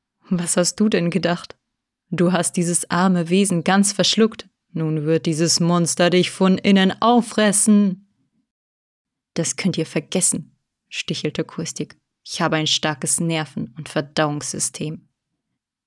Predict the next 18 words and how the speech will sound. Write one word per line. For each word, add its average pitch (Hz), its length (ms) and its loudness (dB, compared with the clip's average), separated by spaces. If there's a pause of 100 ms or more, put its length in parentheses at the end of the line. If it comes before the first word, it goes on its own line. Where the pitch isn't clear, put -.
(120)
Nach 180 180 -2
dieser 175 300 2
qualvollen 160 680 -4
Prozedur 160 580 -4
fing 165 200 -6
der 156 120 0
Bursche 160 380 -4
an, 160 300 -4
die - 160 -4
Glückseligkeit 175 840 0
dieses 156 300 -4
Geschmacks - 540 -4
schnell 165 320 -2
mit 160 200 -4
anderen 175 280 0
Speisen 160 420 -2
zu - 120 0
überdecken 151 560 -6